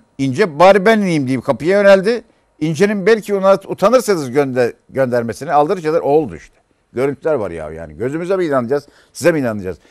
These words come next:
Yani görüntüyü böylesine çirkin bir şekilde çarpıtmak ne kadar çirkin yahu.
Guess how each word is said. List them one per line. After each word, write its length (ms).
Yani 320
görüntüyü 580
böylesine 420
çirkin 440
bir 40
şekilde 300
çarpıtmak 600
ne 160
kadar 220
çirkin 300
yahu. 380